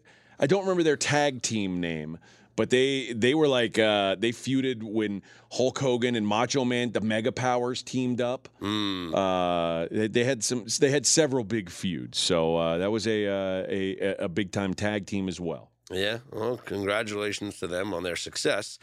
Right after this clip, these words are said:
Speaker 1: But now one's dead, so
Speaker 2: But
Speaker 1: no
Speaker 2: now,
Speaker 1: congratulations.
Speaker 2: yeah, we, we, uh, we, uh, we'll miss the Iron Sheik, um, a character that just wouldn't exist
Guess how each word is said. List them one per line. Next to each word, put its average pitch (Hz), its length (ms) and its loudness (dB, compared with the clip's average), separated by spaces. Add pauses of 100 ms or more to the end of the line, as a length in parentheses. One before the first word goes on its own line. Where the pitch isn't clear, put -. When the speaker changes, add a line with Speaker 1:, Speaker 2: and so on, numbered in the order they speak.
(120)
Speaker 1:
But 113 120 2
now 104 180 4
one's 95 240 -2
dead, 78 300 -2
so 87 100 -2
Speaker 2:
But 95 80 0
Speaker 1:
no 90 60 0
Speaker 2:
now, 90 220 0
Speaker 1:
congratulations. 82 300 -4
Speaker 2:
yeah, 80 280 -2
we, 85 200 -12
we, 82 320 -12
uh, 78 200 -10
we, 80 340 -10
uh, 76 280 -10 (260)
we'll 104 160 0
miss 131 240 -2
the 117 160 2
Iron 107 260 0
Sheik, 101 480 -4 (400)
um, 110 560 0 (380)
a - 20 -2
character 220 420 0
that 214 200 -8
just 185 240 -10
wouldn't 196 400 -8
exist 175 640 -6